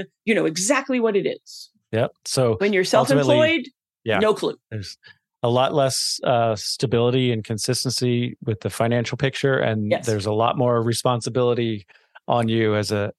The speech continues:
Speaker 2: you know, than, than there used to be. But it sounds like in your case, and I can say in my case for sure, that it's, it's still worth it. Um,
Speaker 1: Oh, it, it,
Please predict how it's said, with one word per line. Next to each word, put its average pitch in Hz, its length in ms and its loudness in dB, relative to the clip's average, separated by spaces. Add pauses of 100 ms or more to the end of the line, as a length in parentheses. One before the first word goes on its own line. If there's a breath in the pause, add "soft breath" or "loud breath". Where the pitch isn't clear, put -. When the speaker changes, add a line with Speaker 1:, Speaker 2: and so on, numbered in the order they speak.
(140)
Speaker 2:
you 123 120 -2
know, 101 140 -2
than, 101 240 -4
than 107 120 -8
there 107 140 0
used 117 260 0
to 110 80 -4
be. 104 240 -2 (340 loud breath)
But 127 240 2
it 139 80 -10
sounds 156 280 2
like 143 140 0
in 135 80 2
your 131 160 2
case, 123 480 -2
and 120 140 -2
I 113 100 0
can 110 100 -4
say 117 220 0
in 113 60 0
my 117 160 2
case 117 420 -2
for 113 120 -2
sure, 113 480 0 (460 soft breath)
that 107 320 0
it's, 127 280 -4
it's 120 200 -2 (180)
still 131 300 0
worth 113 260 0
it. - 160 -4 (240)
Um, 104 640 -2 (140)
Speaker 1:
Oh, 554 180 0
it, 262 140 0
it, - 260 -4